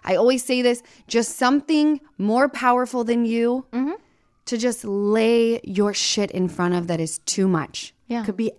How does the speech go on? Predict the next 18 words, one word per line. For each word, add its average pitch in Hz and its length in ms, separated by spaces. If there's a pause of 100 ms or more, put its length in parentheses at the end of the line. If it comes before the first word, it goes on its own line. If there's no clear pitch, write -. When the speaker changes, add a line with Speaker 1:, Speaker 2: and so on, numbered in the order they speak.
Speaker 1:
anything. 269 600 (280)
Speaker 2:
Mm-hmm. 202 300
Speaker 1:
And 247 100
it 262 60
could 269 100
be 285 100
any 269 220
song 220 640
that 208 140
you 214 160
wanna 226 300
just, 214 240
like, 214 160 (280)
anything 285 380
that - 240
makes 247 420
you 269 140
inspired. 247 480